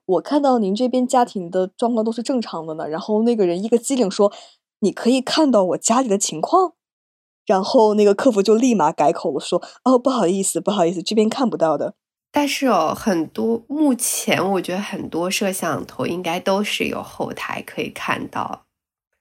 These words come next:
Speaker 2: 就是不是经常会有一些那个，他们说在一些暗网上啊，会有各种各样的摄像头的视频，就是每个家庭，就是你，你以为只是一个摄像头放在那里，但其实它会有一个类似于像后门一样的东西。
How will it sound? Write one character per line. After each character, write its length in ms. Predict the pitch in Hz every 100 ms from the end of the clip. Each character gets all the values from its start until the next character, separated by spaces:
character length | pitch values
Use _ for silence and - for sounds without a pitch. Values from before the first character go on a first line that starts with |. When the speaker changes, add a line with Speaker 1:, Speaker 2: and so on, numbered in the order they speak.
| _ _ _ _
Speaker 2:
就 100 | -
是 120 | 214
不 140 | 202 196
是 140 | -
经 200 | 214 240
常 200 | 233 208
会 160 | 202 220
有 140 | 180
一 100 | 151
些 360 | 185 - 185 180
那 240 | 190 180
个， 600 | - 185 175 170 - - -
他 100 | 190
们 140 | 185
说 160 | 180 185
在 360 | 185 165 139
一 120 | - -
些 140 | - -
暗 180 | 190 180
网 300 | - - -
上 180 | 185 -
啊， 220 | - -
会 240 | - 180
有 280 | 147 - - - - - _ -
各 220 | 226 180
种 280 | - - -
各 200 | - 170
样 360 | - 147 - -
的 280 | - - 185
摄 220 | - 214
像 220 | 214 131 -
头 200 | - -
的 120 | -
视 260 | - - -
频， 460 | - - - - -
就 100 | 180
是 280 | 170 160 160
每 260 | 175 170
个 120 | 156 160
家 220 | 175 170
庭， 280 | - 160 -
就 160 | 160
是 240 | 160 156 151
你， 200 | 170 -
你 200 | - 180
以 60 | 160
为 160 | 151
只 160 | 156 156
是 200 | - 156
一 120 | -
个 140 | 170
摄 160 | 160 175
像 140 | 165 147
头 120 | 147
放 280 | 147 165 156
在 160 | 156
那 160 | - 170
里， 120 | -
但 180 | - 170
其 260 | - - 190
实 80 |
它 160 | 202 190
会 160 | 202 202
有 140 | 165
一 60 | -
个 120 | 165
类 160 | 185
似 180 | 180 -
于 60 | 165
像 180 | 175 175
后 220 | - 208
门 180 | 156 -
一 100 | 156
样 180 | 156 -
的 80 |
东 180 | - -
西。 360 | 147 - -